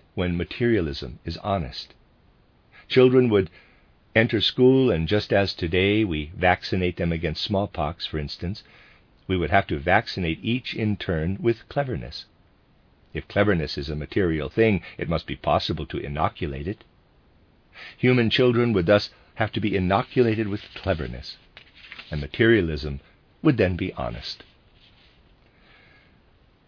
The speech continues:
For if someone says he thinks with his brain, not with his soul and spirit, then it must be possible also to make the brain clever in a material way,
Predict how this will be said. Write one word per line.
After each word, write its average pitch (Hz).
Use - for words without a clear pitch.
For -
if 131
someone 143
says 117
he 98
thinks -
with 92
his 82
brain, 82
not 165
with 95
his 87
soul 87
and 78
spirit, 90
then 107
it -
must 120
be 110
possible 113
also 98
to -
make 92
the 95
brain 90
clever 107
in 107
a 90
material 87
way, 92